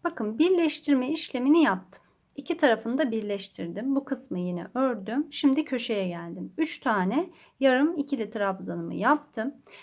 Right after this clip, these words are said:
İki tane zincir çektim. Şimdi buradaki bakın köşeye şöyle çevireceğim. Buradaki köşeye geldim. Bu köşenin ortasından battım.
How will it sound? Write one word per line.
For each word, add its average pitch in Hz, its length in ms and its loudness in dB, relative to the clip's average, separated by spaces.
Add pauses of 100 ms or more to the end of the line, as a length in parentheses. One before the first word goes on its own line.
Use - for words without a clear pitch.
(160)
İki 294 220 2
tane 208 320 2
zincir 185 480 -2
çektim. 330 680 0
Şimdi 247 380 2
buradaki 254 420 -2
bakın 196 360 -4
köşeye 214 760 -2 (2000)
şöyle 208 440 -14 (100)
çevireceğim. 190 960 -6 (4000)
Buradaki 254 440 -2
köşeye 190 440 -2
geldim. 294 680 4
Bu 294 100 2
köşenin 240 420 -2
ortasından 185 880 -4
battım. 285 960 2